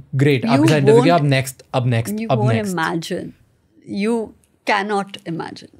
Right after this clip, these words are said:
Speaker 2: Like, it is just niceness and humility and humbleness that they don't make it, make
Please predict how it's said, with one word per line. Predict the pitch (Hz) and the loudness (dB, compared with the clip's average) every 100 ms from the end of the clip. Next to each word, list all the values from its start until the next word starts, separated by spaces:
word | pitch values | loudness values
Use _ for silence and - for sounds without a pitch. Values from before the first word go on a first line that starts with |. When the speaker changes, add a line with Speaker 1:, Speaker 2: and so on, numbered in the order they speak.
| 180 | -6
Speaker 2:
Like, | 185 - - | -6 -8 -2
it | 247 | 2
is | 269 269 226 | 2 2 0
just | 247 254 254 - - - 60 78 196 | 2 2 0 -10 -14 -20 -20 -14 -6
niceness | 202 190 208 - 233 233 233 233 - - 196 | -2 0 0 -2 -2 -2 -2 -4 -8 -6 -4
and | 208 208 208 - _ - | -4 -6 -10 -16 _ -12
humility | 180 202 220 233 233 220 220 214 214 - _ _ _ _ _ _ _ _ _ | -8 -4 0 -2 -2 -10 -12 -12 -14 -20 _ _ _ _ _ _ _ _ _
and | 180 185 | -8 -6
humbleness | 180 180 190 214 214 208 214 - - - - _ _ | -2 -2 0 -2 -2 -2 -4 -6 -10 -12 -16 _ _
that | 202 190 185 180 | -2 -2 -2 -2
they | 226 | 0
don't | 233 247 208 | 2 0 -2
make | 180 180 | -2 -2
it, | 196 170 - - | -4 -6 -10 -8
make | 190 202 208 202 | -4 -2 -2 -4